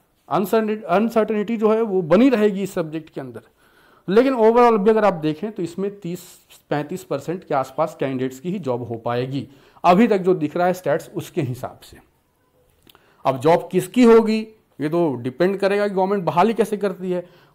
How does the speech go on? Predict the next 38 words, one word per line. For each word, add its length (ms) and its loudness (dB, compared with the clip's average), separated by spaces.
वो 100 2
एसटीटी 300 0
नंबर 280 0
पर 100 -2
ले 120 2
जाती 240 -2
है 60 2
बहाली 320 0
को 320 -6
या 60 0
एकेडमिक 460 0
पर 80 0
ले 160 0
जाती 300 0
है 260 -2
या 100 0
मिला 300 4
करके 280 0
दो-, 300 0
दोनों 240 0
को 140 2
लिया 240 2
जाता 280 0
है, 140 -4
ये 80 -6
तो 80 -6
आगे 200 0
आने 160 -2
वाला 180 -2
वक्त 260 -2
ही 40 2
बताएगा। 520 2
लेकिन 360 2
कंप्यूटर 580 -2
साइंस 460 -4
शुरू 320 0
से 180 0
ही 300 2